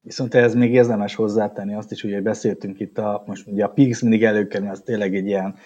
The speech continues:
szegletkő az, a mű-, ö, <clears throat> művészetébe, hogy ugye ezek a tárgyak, amik ugye szerepet kaptak most itt a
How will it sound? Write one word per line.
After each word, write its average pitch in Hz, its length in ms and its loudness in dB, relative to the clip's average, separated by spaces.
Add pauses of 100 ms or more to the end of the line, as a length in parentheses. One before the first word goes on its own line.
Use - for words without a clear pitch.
(360)
szegletkő 110 760 2
az, 101 220 -4
a 104 120 0
mű-, 104 220 -4
ö, 101 140 -4 (200)
<clears throat> 131 120 4 (100)
művészetébe, 117 880 0 (400)
hogy 101 180 -4
ugye 104 200 4
ezek 101 280 4
a 107 440 4 (300)
tárgyak, 110 480 4
amik 104 440 -4
ugye 98 360 -6 (140)
szerepet 107 520 0
kaptak 101 400 -4
most - 180 -12
itt - 180 -12
a 101 420 -4